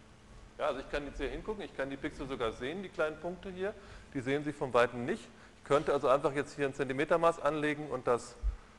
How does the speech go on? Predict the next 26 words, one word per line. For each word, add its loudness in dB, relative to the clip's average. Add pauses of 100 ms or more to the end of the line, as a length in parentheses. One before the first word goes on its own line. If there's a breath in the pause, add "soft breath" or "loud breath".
(160)
mal, 8 (800)
äh, 0
abmessen, -2
aber 6
Sie 6
sollen 4
es -4
jetzt -6
mal 6
rechnen. 2
Also 0
in -4
dem -2
Fall 2
wissen -6
wir 2
jetzt -6
hier, 0 (520 loud breath)
wir -2
haben 6 (560)
einen -2
Bildschirm, -4
der -4
ist -4 (760)
tausendvierundzwanzig 0 (1500)
mal 2